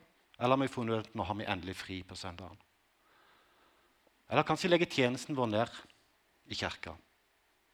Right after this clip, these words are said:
Oppsøker vi da kirka, eller forlater vi den? Tenker du at det er flaut å være her uten det rette imaget? Er kirka og trua i ferd med å bli for de perfekte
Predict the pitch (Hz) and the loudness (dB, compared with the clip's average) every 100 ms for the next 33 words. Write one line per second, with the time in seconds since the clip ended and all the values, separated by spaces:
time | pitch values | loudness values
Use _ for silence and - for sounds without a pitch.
0 | _ _ _ _ _ - 107 - 127 131 | _ _ _ _ _ -20 -12 -6 -4 -2
1 | 127 123 120 123 - 156 190 - _ _ | 0 0 0 -2 -2 -6 -6 -10 _ _
2 | _ _ _ _ _ _ _ _ - 110 | _ _ _ _ _ _ _ _ -14 -10
3 | 123 156 82 - 90 87 92 - _ _ | -4 0 0 -2 -10 -12 -12 -20 _ _
4 | _ _ _ _ _ _ _ _ _ _ | _ _ _ _ _ _ _ _ _ _
5 | _ _ _ _ _ _ _ _ _ _ | _ _ _ _ _ _ _ _ _ _
6 | _ _ _ _ _ _ _ _ - - | _ _ _ _ _ _ _ _ -18 -6
7 | - 139 139 156 143 143 143 - 113 175 | 4 4 6 6 8 6 2 2 0 0
8 | - - - - _ 131 117 117 113 110 | -4 -10 -12 -12 _ -6 4 4 6 6
9 | 135 - - - _ _ _ _ - 110 | 6 4 -6 -18 _ _ _ _ -12 -6
10 | 107 113 98 101 - 113 139 - - - | -4 -2 -2 -2 -4 -6 -6 -8 -10 -14
11 | _ _ _ _ _ _ _ _ _ _ | _ _ _ _ _ _ _ _ _ _
12 | _ _ _ _ _ _ _ _ _ - | _ _ _ _ _ _ _ _ _ -4
13 | - - 120 - - 151 - - 127 151 | 4 4 4 2 6 6 6 0 4 4
14 | 113 123 120 123 104 113 - 110 - 117 | 4 6 6 4 2 0 0 -2 -2 -2
15 | - 127 - - 104 | -2 -4 -6 -6 -6